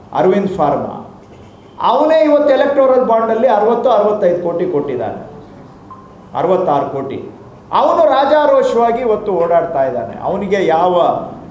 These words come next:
ನಿಬಂಧನೆ ಇಲ್ಲ, ಯಾಕೆಂದ್ರೆ ಬಿ ಜೆ ಪಿಗೆ ಡೊನೇಷನ್ ಕೊಟ್ಟ.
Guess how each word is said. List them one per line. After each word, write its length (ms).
ನಿಬಂಧನೆ 500
ಇಲ್ಲ, 260
ಯಾಕೆಂದ್ರೆ 480
ಬಿ 220
ಜೆ 140
ಪಿಗೆ 580
ಡೊನೇಷನ್ 540
ಕೊಟ್ಟ. 220